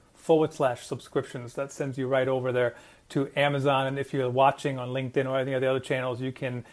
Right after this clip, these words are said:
uh, y-, you'll see that link at the bottom there. So of course, subscriptions, I mean, what's interesting about it, yes, we all want it, right? We all want the,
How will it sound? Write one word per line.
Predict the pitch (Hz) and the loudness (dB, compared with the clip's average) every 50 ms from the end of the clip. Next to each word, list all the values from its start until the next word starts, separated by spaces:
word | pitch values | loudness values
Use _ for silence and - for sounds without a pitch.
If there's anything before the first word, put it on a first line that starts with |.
| - - - _ _ - | -20 -20 -20 _ _ -4
uh, | 131 123 120 135 | 0 0 0 0
y-, | 165 143 135 - | -2 -4 -6 -4
you'll | 147 139 143 135 | -2 -2 -2 -2
see | - - 170 151 | 0 0 2 4
that | 151 143 131 - - - - | 6 6 4 4 0 -8 -14
link | 277 233 - 180 165 147 143 143 139 - | -14 -12 -8 -4 -2 0 0 0 0 -2
at | 156 139 - | -2 -2 -2
the | - 120 | -2 -4
bottom | 113 - - 131 131 135 139 131 123 120 | 0 4 6 6 8 8 6 4 4 0
there. | 120 110 107 101 104 - - - - - - - _ | -2 -6 -6 -6 -8 -12 -18 -20 -20 -20 -20 -20 _
So | - - - 196 190 180 175 175 180 | -4 6 12 12 12 12 12 10 8
of | 180 170 170 - - | 6 4 4 2 -4
course, | - - 294 330 330 220 156 156 147 - - - - - _ | 2 6 8 12 12 12 12 10 8 4 -4 -14 -16 -20 _
subscriptions, | - - 175 170 - - - 240 311 320 - - 208 165 147 180 | -2 0 0 0 -2 0 4 4 4 4 4 0 0 0 2 0
I | 156 | 2
mean, | 165 170 165 | 2 2 2
what's | 170 170 214 | 2 2 2
interesting | 262 311 311 - - 156 165 - 151 | 0 2 6 6 6 6 6 2 2
about | 135 135 123 120 | 4 4 4 4
it, | 123 131 | 6 8
yes, | 175 196 190 - | 8 8 8 8
we | - 160 | 6 8
all | 165 196 185 156 | 8 10 10 10
want | 151 151 143 120 | 8 6 4 4
it, | 110 117 | 2 2
right? | 131 151 165 156 | 2 4 4 4
We | 151 156 | 2 4
all | 160 175 196 190 170 147 | 4 4 6 4 4 4
want | 156 160 160 156 151 | 2 2 0 -2 0
the, | 160 147 135 123 | 0 2 2 2